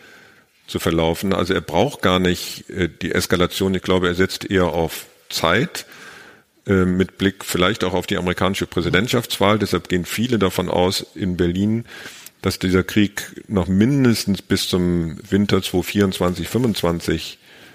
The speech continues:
äh, andauern wird. Also deshalb ist es möglicherweise gar nicht im Interesse von Putin, jetzt, ähm, schmutzige Bomben zu zünden oder die nato anzugreifen. Das entspricht nicht ganz seiner Logik,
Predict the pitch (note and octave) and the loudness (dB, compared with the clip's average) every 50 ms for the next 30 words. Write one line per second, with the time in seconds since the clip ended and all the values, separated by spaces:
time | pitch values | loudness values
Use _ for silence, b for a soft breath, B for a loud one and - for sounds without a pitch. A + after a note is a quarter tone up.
0 | B B B B - - F2+ E2+ D#2+ - - F#2 F#2 E2 E2 E2 E2 E2+ F2 D2 | B B B B -4 -2 0 0 0 0 0 0 0 2 2 2 2 2 2 2
1 | E2 E2 F2 G#2+ - - - B B B B B B B - - - - G2+ F#2 | 2 2 2 2 0 -4 -16 B B B B B B B -14 -6 -2 -2 0 2
2 | G2 - F#2+ - G#2 F2+ - - - - - - - - - - G2+ - - G#2 | 2 0 2 2 0 0 -2 -10 -20 -20 -12 -4 -2 -2 -2 -2 -4 -4 0 2
3 | G#2 A#2 - - A2 G#2+ G#2+ F#2 G2 G2 F#2 F#2 F#2+ F2+ F#2 F#2+ - F2 F2 F2 | 4 4 4 2 2 2 4 4 4 4 2 2 2 2 2 2 -2 -2 -4 -4
4 | E2 - - A2 - - F#2 - - F2+ - - G#2 G2+ - G#2+ G2 F#2 E2+ E2+ | -4 -2 -2 -2 -2 -2 -4 -2 -4 -4 -2 0 0 0 2 2 2 2 4 2
5 | F#2 - - - - - - - - - - - F#2 F2+ E2 D#2+ D#2+ D#2+ D#2+ D2+ | 2 2 0 -6 -6 -8 -10 -12 -12 -12 -4 0 2 2 4 2 2 0 -2 -4
6 | D#2 D#2+ D#2+ - - - - - - - - - - - - - - G#2+ G#2+ - | -6 -8 -10 -10 -14 -16 -16 -16 -16 -16 -20 -18 -16 -12 -8 -2 0 0 0 2
7 | - G#2 F2 D#2 E2 F#2+ G2+ A2+ G2+ F#2+ - - F#2+ - - - G2 G2 F#2 - | 0 -2 -2 2 2 4 4 4 2 -2 -2 -2 -2 -2 2 2 2 2 2 0
8 | - G2+ F#2 F2+ F2 - F2 F#2 E2+ F2 E2+ E2 D#2+ - - - D2+ - - F2+ | 0 0 0 0 0 0 0 2 2 4 4 2 2 -2 -8 -16 -14 -10 -6 -4
9 | F#2 - E2+ E2 E2 G2+ - G#2+ - - F#2 G2 - F#2 E2+ E2+ E2+ F2+ - F2 | -4 -2 2 2 2 2 2 0 -2 0 0 -2 -2 -2 2 2 2 2 2 0
10 | E2+ D#2+ - B B B B B B B B B B G#3+ - - F2+ - - - | -4 -4 -4 B B B B B B B B B B -10 -6 -6 -6 -4 -2 -2
11 | A#2+ - - G#2+ F#2 - G2+ G2 G2+ - F#2 F2+ F2+ E2+ E2+ F2+ F#2+ G#2+ A#2+ C3+ | -2 0 2 0 0 2 2 0 2 2 2 4 4 4 4 4 4 4 4 4
12 | C3 C3+ - - - - | 2 0 0 -6 -16 -16